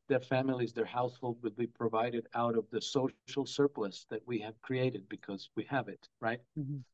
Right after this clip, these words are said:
Speaker 1: And then maybe we invent some kind of tokens where every, every worker would get entitled to so much wheat and oil and, you know, whatever they need. And so we maybe tokenize this surplus,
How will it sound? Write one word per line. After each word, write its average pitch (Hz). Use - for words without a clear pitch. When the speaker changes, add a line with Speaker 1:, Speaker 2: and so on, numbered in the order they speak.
Speaker 1:
And 202
then 190
maybe 180
we 147
invent 147
some 156
kind 156
of 131
tokens -
where 135
every, 139
every 131
worker 131
would 123
get 127
entitled 127
to 123
so 127
much 123
wheat 120
and 117
oil 117
and, 110
you 117
know, 107
whatever 120
they 98
need. 95
And 127
so 147
we 139
maybe 143
tokenize 120
this 113
surplus, 131